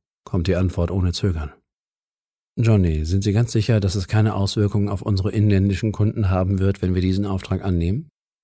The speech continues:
Solange wir es nicht von den Dächern pfeifen? An diesem Punkt hat Dick recht. Das hat keinerlei Auswirkungen.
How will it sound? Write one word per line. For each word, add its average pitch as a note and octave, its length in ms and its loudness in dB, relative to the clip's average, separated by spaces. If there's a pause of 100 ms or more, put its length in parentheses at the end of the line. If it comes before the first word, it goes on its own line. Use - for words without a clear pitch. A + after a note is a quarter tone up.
(480)
Solange C3+ 420 4
wir A#2+ 100 2
es - 100 -2
nicht A#2+ 180 0
von A2 140 0
den G2+ 140 2
Dächern A2 300 0
pfeifen? C3 520 -4 (560)
An A2+ 80 0
diesem A2+ 220 4
Punkt A#2 180 2
hat A#2 160 0
Dick A2+ 160 -2
recht. B2 320 0 (340)
Das - 200 -2
hat G#2 100 -2
keinerlei G#2+ 440 2
Auswirkungen. G2+ 600 0